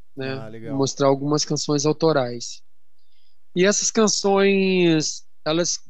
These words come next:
Speaker 1: foram ganhando uma credibilidade muito grande
Speaker 2: Pô, que bacana.
Speaker 1: nas pe-, pras pessoas, né?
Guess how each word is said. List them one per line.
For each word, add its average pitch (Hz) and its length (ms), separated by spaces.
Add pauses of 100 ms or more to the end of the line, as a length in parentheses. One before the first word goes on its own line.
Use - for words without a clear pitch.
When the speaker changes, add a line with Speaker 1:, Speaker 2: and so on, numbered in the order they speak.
Speaker 1:
foram 185 240
ganhando 190 760
uma 165 680
credibilidade 160 840
muito 165 240
grande 185 540 (460)
Speaker 2:
Pô, 139 120
que 120 120
bacana. 135 560 (360)
Speaker 1:
nas 160 160
pe-, - 140 (240)
pras 170 220
pessoas, 160 680
né? 156 280